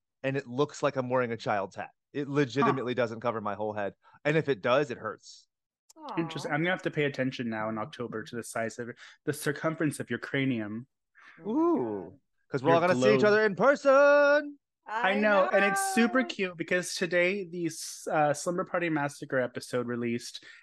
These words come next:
Speaker 2: and that's when we first introduced the idea of getting together in October. And look it, it's coming to fruition.
Speaker 1: Fruition.
Speaker 2: The fruit of the loom.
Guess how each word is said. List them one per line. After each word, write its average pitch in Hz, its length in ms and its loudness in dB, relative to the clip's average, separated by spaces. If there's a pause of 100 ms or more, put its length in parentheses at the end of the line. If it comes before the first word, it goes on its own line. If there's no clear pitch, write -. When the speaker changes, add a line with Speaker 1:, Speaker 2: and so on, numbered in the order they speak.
(120)
Speaker 2:
and 143 180 2
that's 156 240 0
when 170 100 2
we 156 120 4
first 160 340 -2
introduced 139 400 -6
the 139 100 0
idea 120 320 -2
of 110 100 -6
getting 117 240 -4
together 117 360 -6
in 113 60 -4
October. 117 680 -8
And 139 180 -2
look 165 180 -4
it, 123 140 -6 (320)
it's 151 180 -4
coming 175 360 -2
to 180 160 -2
fruition. 131 760 -4 (420)
Speaker 1:
Fruition. 170 880 -4 (440)
Speaker 2:
The 143 80 -8
fruit 156 240 -4
of 156 100 0
the 151 80 -2
loom. 123 460 -6